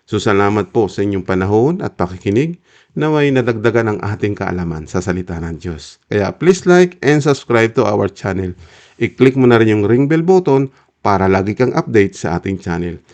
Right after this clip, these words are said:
Hanggang sa muli po ng ating pag-aaral, ibalik natin sa Diyos ang papuri, pasalamat at pagsamba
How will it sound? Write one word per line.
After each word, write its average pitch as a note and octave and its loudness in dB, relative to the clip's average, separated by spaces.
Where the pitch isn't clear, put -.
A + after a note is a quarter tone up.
Hanggang C3+ 4
sa D#3+ 4
muli D3+ 2
po D3 2
ng C#3 2
ating C3 -2
pag-aaral, B2+ 2
ibalik A2+ 0
natin A2+ 2
sa B2 2
Diyos A2+ 0
ang G2+ -4
papuri, D#3+ 2
pasalamat C3 2
at - -6
pagsamba G#2 -4